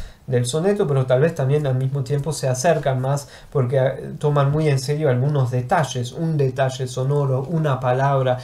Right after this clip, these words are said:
el título, y entonces al mismo tiempo se adentran cada vez más en esos, eh, detalles que leyendo tal vez, em,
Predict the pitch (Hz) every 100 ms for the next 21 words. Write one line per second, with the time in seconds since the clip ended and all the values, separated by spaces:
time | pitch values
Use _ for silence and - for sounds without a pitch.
0 | - - - 143 139 147 135 143 139 143
1 | 139 127 151 143 139 139 143 143 - 143
2 | 139 151 - 131 120 139 147 147 143 135
3 | 147 - - - 131 135 127 123 120 127
4 | 120 120 - - - - - 123 123 123
5 | 127 123 - - - 120 113 113 - 139
6 | 123 123 120 117 139 123 - - - 123
7 | 120 127 - - - - 131 120 - 120
8 | 120 120 120 120 113 113 113 113 - -
9 | - 135 113 110